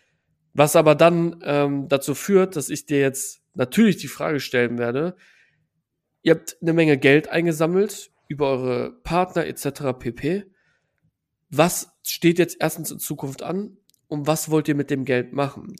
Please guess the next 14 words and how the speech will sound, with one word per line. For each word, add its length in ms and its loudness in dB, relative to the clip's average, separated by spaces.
Denn 360 -2
ihr 320 -6
wollt 180 4
ja 100 2
wahrscheinlich 480 -4
wachsen 460 -2
und 140 -8
irgendwann 280 0
müsst 200 -4
ihr 100 -2
aus 140 -8
der 80 -2
Phase 420 -4
raustreten, 920 0